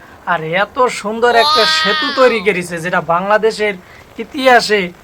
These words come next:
সর্বশ্রেষ্ঠ একটা সেতু। এই এত সুন্দর সৌন্দর্য দেখে কেউ ভিডিও তুলবে, ছবি তুলবে না, এটা কি হয়? কখনো মেনে নেওয়া যায়? বলেন, আপনারাই বলেন ভাই। এই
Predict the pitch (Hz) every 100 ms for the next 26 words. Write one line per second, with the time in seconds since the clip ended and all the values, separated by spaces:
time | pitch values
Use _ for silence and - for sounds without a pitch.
0 | - - - 220 226 220 202 - 233 240
1 | - 233 190 196 180 - 180 - 135 -
2 | - - - - - 277 277 254 247 277
3 | - 233 233 220 - 208 208 214 208 175
4 | 175 190 160 160 185 175 147 165 170 196
5 | 190 180 180 175 165 180 170 165 - -
6 | - 180 185 214 - 208 202 185 185 175
7 | 160 - - - 233 240 - 220 170 214
8 | 190 175 180 202 196 180 208 240 262 226
9 | 175 151 165 185 185 175 202 233 233 175
10 | 160 302 302 - - 214 214